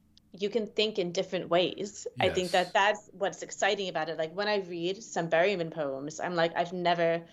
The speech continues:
Speaker 1: thought about this in a specific way." And it actually is genuinely something that's challenging.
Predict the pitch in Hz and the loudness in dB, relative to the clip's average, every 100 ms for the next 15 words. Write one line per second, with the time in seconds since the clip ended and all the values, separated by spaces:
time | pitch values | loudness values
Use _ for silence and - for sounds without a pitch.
0 | - _ _ _ _ 208 180 175 165 160 | -20 _ _ _ _ 4 4 6 4 2
1 | 170 160 160 - 180 170 - 180 170 160 | 2 -2 -4 -10 -6 -6 -8 -8 -6 -2
2 | 165 170 160 151 147 170 139 175 - 170 | 0 4 4 4 2 0 0 -2 -6 -4
3 | 170 170 - 180 175 175 165 156 170 - | -4 -4 -2 -2 -2 -4 -4 -4 -4 -4
4 | 165 160 139 165 - 160 165 165 135 - | -4 -2 -2 -2 0 2 2 0 -4 -6